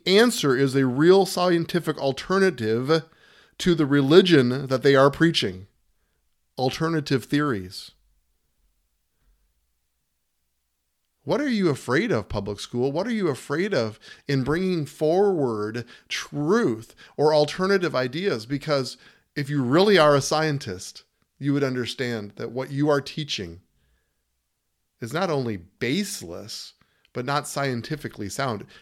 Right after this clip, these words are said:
You could argue it as a theory, and honestly, I would be okay with that. And let the kids decide. <laughs> Let the kids decide what lines up. But this is a real problem.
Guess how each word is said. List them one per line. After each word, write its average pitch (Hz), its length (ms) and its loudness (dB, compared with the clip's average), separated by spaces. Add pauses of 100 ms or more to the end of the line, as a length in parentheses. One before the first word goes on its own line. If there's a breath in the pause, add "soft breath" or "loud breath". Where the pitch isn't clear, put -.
You 196 160 0
could 143 140 0
argue 143 420 4
it 113 80 2
as 107 140 -2
a 110 80 -4
theory, 135 420 -2
and 104 160 -8
honestly, 143 400 -2
I 117 140 0
would 135 160 4
be 120 180 0
okay 110 320 0
with 107 160 -6
that. 107 240 -10 (300 loud breath)
And 139 120 0
let 147 140 4
the 139 100 -2
kids 135 320 2
decide. 92 520 -8 (200)
<laughs> 135 120 -10 (960 soft breath)
Let 156 160 -4
the 139 80 -2
kids 160 260 -2
decide 107 380 -2
what 113 200 -2
lines 107 380 -6
up. 101 240 -10 (1300)
But 135 80 -6
this 214 180 4
is 202 120 -2
a 131 160 4
real 156 520 4
problem. 117 600 -4